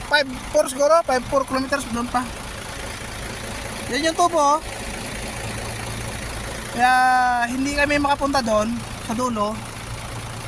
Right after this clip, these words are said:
Dahil ano, ah, walang parking dun. At ang haba ng mga truck namin, no? Walang mga parking doon na, ano, ang haba.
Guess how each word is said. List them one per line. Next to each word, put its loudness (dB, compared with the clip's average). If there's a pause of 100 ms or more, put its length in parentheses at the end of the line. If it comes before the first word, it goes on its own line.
(120)
Dahil 4
ano, 6 (140)
ah, 2 (800)
walang 0
parking 2
dun. 2 (1160)
At -2
ang 4
haba 6
ng 2
mga 6
truck 0
namin, 2
no? -4 (320)
Walang 4
mga 4
parking 0
doon 2
na, 4
ano, -2 (1120)
ang 0
haba. 4